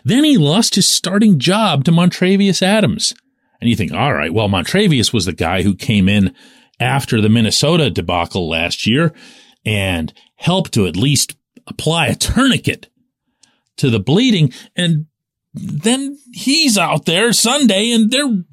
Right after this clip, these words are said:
still running right through the middle. Well, Cam's not gonna allow that. Cam's the leader. Well, Cam's really, really banged up,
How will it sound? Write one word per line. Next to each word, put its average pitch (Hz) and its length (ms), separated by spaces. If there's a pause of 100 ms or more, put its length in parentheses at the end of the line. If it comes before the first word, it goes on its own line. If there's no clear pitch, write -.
still 254 400
running 262 320
right 220 240
through 269 200
the 285 80
middle. 294 480 (1600)
Well, 123 240
Cam's 190 440
not 107 200
gonna 98 180
allow 85 380
that. 117 260
Cam's 190 400
the 156 60
leader. 214 260
Well, 101 120
Cam's 220 540
really, 147 380
really 147 340
banged 151 380
up, 180 220